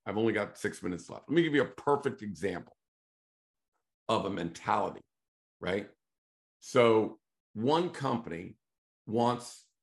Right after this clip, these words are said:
keeps talking about their people doing exclusive listings. Exclusive listings. That means just for our agents. We're gonna show it to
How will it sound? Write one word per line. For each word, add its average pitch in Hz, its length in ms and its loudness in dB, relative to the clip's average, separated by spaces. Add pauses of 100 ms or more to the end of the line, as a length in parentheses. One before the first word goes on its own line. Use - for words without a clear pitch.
(320)
keeps - 320 -2
talking 123 420 0
about 107 280 0
their 104 120 -4
people 117 320 0
doing 104 260 0
exclusive 127 880 0
listings. - 640 -6 (360)
Exclusive 139 1080 0
listings. 131 520 -2
That 120 160 2
means 113 240 -2 (380)
just 156 320 4
for 113 200 -2 (100)
our 135 380 4
agents. 98 440 -4
We're 113 100 2
gonna 110 100 0
show 123 200 4
it 120 60 2
to - 100 -4